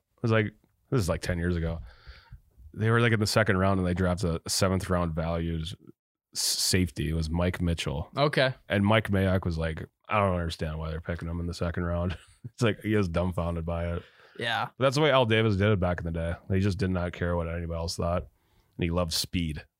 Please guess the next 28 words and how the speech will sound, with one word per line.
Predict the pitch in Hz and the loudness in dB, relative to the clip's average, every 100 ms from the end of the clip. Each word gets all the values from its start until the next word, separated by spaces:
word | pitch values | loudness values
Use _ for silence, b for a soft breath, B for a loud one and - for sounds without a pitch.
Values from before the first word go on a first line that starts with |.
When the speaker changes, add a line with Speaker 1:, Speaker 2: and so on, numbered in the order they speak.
| _ _ _ _ _ _ _ _ | _ _ _ _ _ _ _ _
Speaker 1:
Speed | - 90 82 | -2 -2 0
kills. | 85 76 80 82 - - - | -2 -2 -4 -8 -16 -20 -8
Speaker 2:
Put | 143 | -4
their | 127 120 | 0 0
own | 117 | -2
grades | 117 117 120 123 | -2 -2 -2 -4
on | 123 | -2
their | 127 | -4
players. | - 135 139 143 139 | -2 0 0 -2 -2
And | 123 | -2
Speaker 1:
Mm-hmm. | 107 101 104 104 - _ - | 0 2 2 0 -4 _ -6
Yep. | 90 - _ _ _ | -4 -4 _ _ _
Like | 107 95 | 0 2
Darius | 104 95 92 - | 2 2 2 0
Hayward | 95 87 | 0 0
Bay, | 85 90 92 - _ | -2 -2 -4 -8 _
speed | - - 85 80 | -16 -6 -4 -2
guy. | 78 78 80 - _ _ _ _ _ _ - | -4 -4 -6 -8 _ _ _ _ _ _ -4
Speaker 2:
Oh, | 147 | 2
yeah. | 143 110 117 131 - | 2 0 -4 -14 -14
Speaker 1:
So | - 80 80 - - | -4 -2 -2 -8 -4
they | 92 | 0
always | 95 87 | 2 0
went | 87 82 | -2 -4
for | 80 | -4
that. | 80 80 - _ _ B B B B B B _ - | -4 -6 -10 _ _ B B B B B B _ 0
I | 160 | 2
don't | 143 | 2